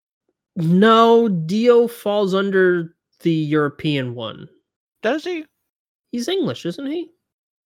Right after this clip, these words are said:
Speaker 2: I don't, I don't know. I thought for sure. C-, 'cause when I think of, when I think of this type of metal, I
Speaker 1: No,
Speaker 2: think of
Speaker 1: Dio's not English.
Speaker 2: Oh, okay. Oh.
Speaker 1: No.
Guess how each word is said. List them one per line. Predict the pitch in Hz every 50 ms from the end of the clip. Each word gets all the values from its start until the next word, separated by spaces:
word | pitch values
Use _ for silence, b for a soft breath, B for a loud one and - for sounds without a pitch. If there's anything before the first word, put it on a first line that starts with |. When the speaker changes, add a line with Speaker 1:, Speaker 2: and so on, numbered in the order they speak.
| _ _ -
Speaker 2:
I | 160 220
don't, | 254 294 311 311 302 - _ _ _ _ -
I | 180 214 247
don't | - -
know. | 175 320 311 135 110
I | 95 98 131
thought | - - 226 254
for | - 196 175
sure. | - - 226 226 185 107 98 104 - _ _ _ _ _ _ _ _ _ _ _ _ _ _ _ _ _ _ _ _ _ _ _ _ _ _ _ _ -
C-, | - -
'cause | - - 160 156 139 - - -
when | - 143 135 160 170
I | 170 170
think | - - 208 214 208 -
of, | 208 175 143
when | 131 156 160
I | 160
think | 160 - 208 202 -
of | 165 135
this | 131 131 123
type | - - 139 131 -
of | 113 104
metal, | 107 113 120 113 101 92
I | 208 240
Speaker 1:
No, | 277 311
Speaker 2:
think | 294 226 175
of | -
Speaker 1:
Dio's | 196 226 269 302 320 254 -
not | - 247 254 254 254
English. | 254 277 294 247 147 113 113 - - - - - _ _ _ -
Speaker 2:
Oh, | - 185 202 226
okay. | 220 - 107 95 95 107 - _ _ _ _ _ _ _ _
Oh. | - 190 208 202 165 123 - _ _ _ _ _ _ _ _ _ _ _ _ _ _ _ _ _ _ _ _ _ _ _ _ _ _ _ -
Speaker 1:
No. | 202 202 202 196 185 170 160 151 143 143 143 143